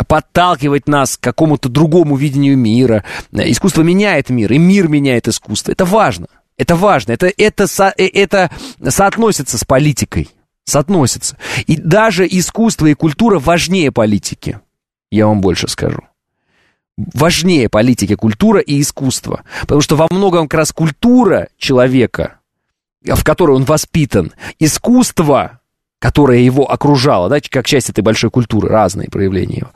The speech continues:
формируют этого человека, а, который впоследствии становится,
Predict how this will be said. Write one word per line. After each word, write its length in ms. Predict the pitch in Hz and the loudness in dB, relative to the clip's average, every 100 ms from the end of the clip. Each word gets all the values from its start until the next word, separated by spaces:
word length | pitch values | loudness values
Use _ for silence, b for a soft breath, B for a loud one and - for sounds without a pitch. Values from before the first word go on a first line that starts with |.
| B B B 208 - | B B B -12 -6
формируют 800 | - 190 202 214 220 196 139 127 | 0 2 2 2 2 2 2 2
этого 280 | 120 113 | 0 0
человека, 720 | 117 127 123 127 131 - 90 - b b b b _ - | 0 2 2 4 2 0 -4 -6 b b b b _ -4
а, 100 | 87 | -2
который 320 | 127 180 170 | 0 2 2
впоследствии 540 | - 156 185 220 - | 2 0 2 0 0
становится, 720 | 151 - 147 156 131 - 113 | 0 0 0 2 0 2 0